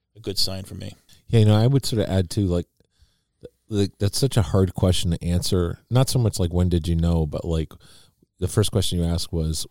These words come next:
Speaker 2: what, like, what's your, your sort of, like, quintessential memory of this great year? And there's, like, so many things that have happened along the way, good things and a few difficult things, but, um, i-, it's,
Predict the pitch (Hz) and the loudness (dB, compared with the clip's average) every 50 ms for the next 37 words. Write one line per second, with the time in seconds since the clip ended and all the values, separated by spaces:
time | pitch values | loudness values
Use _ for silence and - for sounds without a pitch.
0 | _ - 90 90 - 90 87 - - 87 92 - - - 92 87 82 80 - _ | _ -10 -10 -8 -4 -4 -4 -2 0 -2 -2 -2 -2 -2 -2 -2 -2 -4 -8 _
1 | _ _ _ _ _ _ _ _ _ _ _ _ _ _ 87 80 - 90 85 85 | _ _ _ _ _ _ _ _ _ _ _ _ _ _ -6 -6 -4 -4 -2 -4
2 | 82 73 73 - _ - - 113 95 - 95 - 107 95 82 90 82 82 85 85 | -4 -4 -8 -14 _ -4 -2 -2 -2 0 -2 -2 -2 -2 -2 -2 -2 -2 -2 -2
3 | 85 87 85 82 80 82 82 82 78 73 73 - _ _ _ _ _ _ _ _ | -2 0 -2 -2 -2 -2 -2 -2 -4 -4 -6 -12 _ _ _ _ _ _ _ _
4 | _ _ - 87 82 - - - 87 87 85 82 76 80 87 87 90 87 82 78 | _ _ -4 -2 -2 -2 -2 -2 -2 -2 -2 -2 -2 -4 -2 -2 0 0 -2 -4
5 | 78 78 - _ _ _ _ _ _ _ _ _ _ _ _ _ - 98 95 90 | -4 -8 -10 _ _ _ _ _ _ _ _ _ _ _ _ _ -6 -4 -2 0
6 | 90 87 82 - - 92 90 - - - - 120 117 120 113 104 95 92 95 95 | 0 0 0 -2 -2 -4 -4 -2 -4 -2 0 0 2 2 2 2 2 2 2 2
7 | 92 85 - - 95 87 90 90 85 76 80 85 80 80 - - 90 87 87 - | 0 -2 -2 -2 -2 -2 -2 -2 -4 -4 -6 -6 -6 -6 -6 -6 -4 -4 -6 -6
8 | - 82 82 80 80 78 - - - 90 90 87 87 87 85 85 85 82 82 87 | -8 -10 -8 -8 -10 -12 -14 -14 -10 -8 -6 -4 -4 -2 -2 -4 -4 -4 -4 -4
9 | 85 82 80 80 82 - - _ _ _ 127 135 131 - 131 123 120 120 - - | -4 -4 -4 -6 -6 -8 -12 _ _ _ 0 0 0 0 -2 -2 0 -2 -4 -4
10 | 160 156 151 151 131 - 139 131 - 120 113 98 95 85 85 - 82 78 73 - | -6 -6 -6 -8 -8 -10 -12 -10 -8 -8 -6 -4 -6 -6 -6 -4 -6 -6 -4 -2
11 | 82 80 80 - - 80 78 - - - - - - _ _ _ _ _ _ - | -2 -2 -2 -4 -4 -4 -4 -4 -6 -10 -20 -20 -20 _ _ _ _ _ _ -6
12 | 95 87 85 82 82 80 80 82 85 - _ - _ _ _ _ _ _ _ _ | -4 -2 0 0 -2 -2 -4 -6 -8 -10 _ -20 _ _ _ _ _ _ _ _
13 | _ _ _ _ _ _ _ _ _ _ _ _ 85 - - - 101 101 - - | _ _ _ _ _ _ _ _ _ _ _ _ -20 -18 -6 -4 -4 -2 0 -2
14 | - - | -2 -4